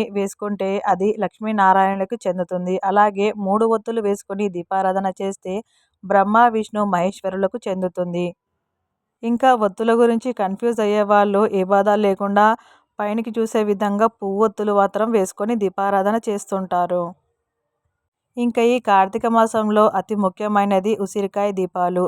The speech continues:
ప్రతి ఒక్కరూ కొన్ని కొన్ని పర్వదినాల్లో, అంటే సోమవారం కానీ, ఏకాదశి నాడు కానీ, అమావాస్య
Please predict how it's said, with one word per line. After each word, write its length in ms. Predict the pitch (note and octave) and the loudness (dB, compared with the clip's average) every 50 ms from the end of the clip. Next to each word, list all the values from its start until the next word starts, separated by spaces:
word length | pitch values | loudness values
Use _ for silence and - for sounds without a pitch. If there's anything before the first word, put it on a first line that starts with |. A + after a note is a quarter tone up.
| - | -2
ప్రతి 300 | - - G3 F#3 F#3 - A#3+ | -4 -4 -4 -4 -2 -2 -4
ఒక్కరూ 340 | A#3+ A3+ - G#3+ G#3 G3+ G#3+ A3 | -4 -2 -4 -2 0 0 0 0
కొన్ని 240 | - G#3 G3 F#3+ | 0 -4 -8 -8
కొన్ని 240 | F3+ - F#3+ G3 G#3 | -6 -6 -4 -4 -4
పర్వదినాల్లో, 840 | G3+ - F#3 F3+ F3 G3+ G3+ G3+ G3+ G3+ G3+ G3 G3 G3+ G#3 G#3 F#3+ F#3+ A3+ - _ _ _ _ _ _ _ _ _ _ _ _ _ _ _ - | -4 -4 -4 -2 0 -2 -2 -2 0 2 4 4 4 4 2 2 2 2 0 -2 _ _ _ _ _ _ _ _ _ _ _ _ _ _ _ -8
అంటే 260 | A3 A3 G#3+ G3 G#3 G#3+ A3 G#3 | -8 -6 -4 -2 0 0 0 -2
సోమవారం 680 | G#3+ - G#3+ G3+ G3+ G#3 A3 G#3+ G#3+ G#3+ G#3+ G#3 G#3 G#3 G3 | -2 2 2 4 4 6 6 8 8 8 8 6 4 2 2
కానీ, 360 | - - F#3+ F#3 F#3 F#3 F#3+ G3 F3+ G3 | 0 2 2 2 2 2 -2 -2 -2 -2
ఏకాదశి 540 | G3 F#3+ - - G3 F#3+ G3 G3 - - | -2 -2 0 2 2 2 2 0 -2 0
నాడు 220 | G3 F#3+ F#3+ F#3 F#3 | 0 2 2 2 0
కానీ, 400 | - - F#3 F#3 F#3 F#3 F#3 F#3+ G3+ - _ _ _ _ _ _ _ _ _ - - | 0 0 -2 -2 0 -2 -6 -8 -8 -12 _ _ _ _ _ _ _ _ _ -8 -4
అమావాస్య 680 | G3+ G3+ G#3+ G#3+ A3 A3+ A3 A3 G#3+ G#3+ - - G#3+ | -2 2 4 6 6 6 6 4 2 2 -2 -2 2